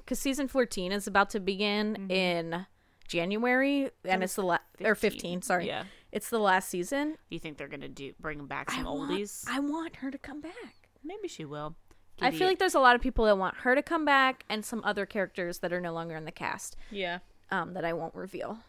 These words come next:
Speaker 2: Yeah, don't, don't spoil
Speaker 1: The
Speaker 2: it.
Speaker 1: cast stays the same from now until the end, guys.
Speaker 2: Forever. <laughs> Um, uh, I would, I would call that a very solid episode.
Speaker 1: I agree.
Speaker 2: Um,
Speaker 1: A good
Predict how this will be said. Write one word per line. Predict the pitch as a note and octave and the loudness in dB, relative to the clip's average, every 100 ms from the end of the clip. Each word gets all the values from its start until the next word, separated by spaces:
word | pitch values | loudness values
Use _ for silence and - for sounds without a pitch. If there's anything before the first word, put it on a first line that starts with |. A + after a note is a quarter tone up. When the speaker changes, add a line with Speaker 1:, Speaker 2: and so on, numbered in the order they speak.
| - | -8
Speaker 2:
Yeah, | B3+ C4 F#3+ | 0 4 4
don't, | A3 C4 A3+ A3+ | 4 0 0 -4
don't | F#3 C3+ | -6 -8
spoil | - - | -4 0
Speaker 1:
The | B3+ | 6
Speaker 2:
it. | |
Speaker 1:
cast | C#4+ C4+ - | 10 10 8
stays | - B3+ B3+ | 2 4 4
the | A#3+ | 0
same | - G3+ F3+ | 0 0 0
from | F#3 F#3 | -4 0
now | F#3 | 0
until | F#3+ G3+ | 0 -4
the | F#3 G#3 | 0 8
end, | |
guys. | B3+ B3+ B3 | 12 12 12
Speaker 2:
Forever. | F#3 E3 G#3 | 10 6 2
<laughs> | C4+ - - - - - | 0 -2 -14 -18 -10 4
Um, | A3 G#3+ G3+ F#3+ F#3 | 8 10 8 4 -2
uh, | F#3 F3+ E3+ - - - - | -2 0 -2 -4 -10 -8 0
I | - E4+ | 6 8
would, | B4+ - | 8 8
I | G3 | 6
would | A#3 C#4 | 6 2
call | G#3+ A3+ | 4 4
that | A#3+ A#3+ | 4 0
a | |
very | E3 D#3 D#3+ | -2 -4 -4
solid | - F3 F3 | -4 -6 -6
episode. | D#3+ C#3+ D#3+ D#3 - | -8 -8 -8 -8 -4
Speaker 1:
I | G#4 C5 D5 | -2 2 0
agree. | - F#4 F4+ F3+ - - - - - | 0 0 0 -2 -8 -14 -12 -12 -6
Speaker 2:
Um, | F#3+ F#3+ F#3 F3+ F3+ F3 | -2 0 0 0 -4 -2
Speaker 1:
A | A#3 | 0
good | G#3 D4+ | 4 4